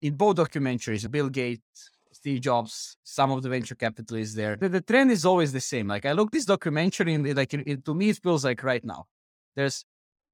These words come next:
some enthusiasts building some technology,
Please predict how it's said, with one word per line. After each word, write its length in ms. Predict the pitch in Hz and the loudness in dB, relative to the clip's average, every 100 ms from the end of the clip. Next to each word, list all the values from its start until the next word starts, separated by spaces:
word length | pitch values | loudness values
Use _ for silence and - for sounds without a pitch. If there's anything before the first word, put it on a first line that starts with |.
| _ | _
some 320 | - - 262 247 | -8 4 6 6
enthusiasts 760 | 220 220 208 185 175 170 - _ _ _ 135 | 2 0 0 2 0 0 -6 _ _ _ 0
building 280 | 240 247 | 2 2
some 240 | 220 226 208 | 2 2 2
technology, 760 | 196 170 175 175 156 160 147 | 0 -2 2 2 2 -2 -4